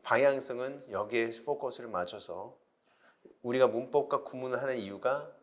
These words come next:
이런 해석을 잘하기 위함이다 라는 생각으로 가보겠습니다. 자, 일 번.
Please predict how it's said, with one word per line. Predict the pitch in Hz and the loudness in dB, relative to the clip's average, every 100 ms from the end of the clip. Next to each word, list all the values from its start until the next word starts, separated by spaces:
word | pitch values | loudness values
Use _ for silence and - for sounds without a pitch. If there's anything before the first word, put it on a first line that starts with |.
| _ _ _ _ _ - | _ _ _ _ _ -8
이런 | 104 110 110 | 0 2 2
해석을 | 170 165 143 123 | -2 -6 -8 -8
잘하기 | 104 98 110 113 | -6 -4 -4 -6
위함이다 | 104 104 95 101 - - _ _ _ _ - | -8 -8 -2 -2 -2 -14 _ _ _ _ -6
라는 | 95 | -4
생각으로 | 107 98 90 113 135 - - - | -2 -2 -2 -2 -2 -6 -14 6
가보겠습니다. | 135 143 147 165 117 - - - _ _ - - - - - - - - - - - - - | 8 10 10 10 8 6 -10 -20 _ _ -20 -20 -20 -18 -18 -18 -18 -18 -18 -20 -20 -20 2
자, | - 175 | 12 12
일 | 196 | 12
번. | 220 156 | 12 12